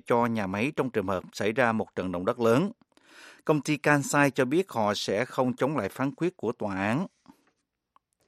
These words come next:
Tòa nhà có trụ sở của Bộ Giáo dục Cao đẳng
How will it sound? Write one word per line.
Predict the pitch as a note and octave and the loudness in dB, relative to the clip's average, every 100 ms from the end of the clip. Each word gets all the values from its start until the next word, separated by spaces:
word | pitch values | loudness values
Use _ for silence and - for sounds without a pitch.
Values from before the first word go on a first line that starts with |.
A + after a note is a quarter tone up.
| _ _ _ _ - - _ _ _ - | _ _ _ _ -20 -20 _ _ _ 4
Tòa | D3+ | 6
nhà | D3 C#3+ | 8 6
có | C#3 G#3+ | 6 4
trụ | D3 | 2
sở | B2+ C3 A#2+ | 2 6 6
của | D#3 - C3 | 6 4 4
Bộ | D#3 A#2+ | 6 4
Giáo | A#2 F3 | 4 2
dục | D3+ A#2+ | 2 2
Cao | - C#3+ | 4 6
đẳng | A#2 A2 D#3+ | 6 2 -2